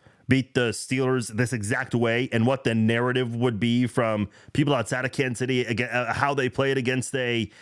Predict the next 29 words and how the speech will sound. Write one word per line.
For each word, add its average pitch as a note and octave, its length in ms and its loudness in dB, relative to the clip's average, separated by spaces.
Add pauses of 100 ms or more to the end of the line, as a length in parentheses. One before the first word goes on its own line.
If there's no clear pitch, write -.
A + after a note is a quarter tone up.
(280)
uh, G2 180 0
third D3 260 -2
string C#3+ 260 -2
Q C#3+ 200 0
B? C#3 340 0 (260)
I - 60 0
mean, D#3 100 2
come F3+ 120 2
on, D3 120 0
let's G#3+ 140 0
not C4+ 160 -4
pretend G#3 260 2
like D3 200 0
that C#3+ 220 0
would B2+ 140 0
not B2+ 240 0
be A#2+ 360 0 (200)
a B2+ 80 4
narrative C3 420 2
a A2+ 40 2
lot B2 160 0
of G#2+ 80 -4
Chiefs B2 220 -4
haters G#2 320 0
would F#2+ 100 -2
lean F2+ 220 0
on. F2 160 -4
But F#2 240 -4 (160)
nonetheless, E3+ 600 0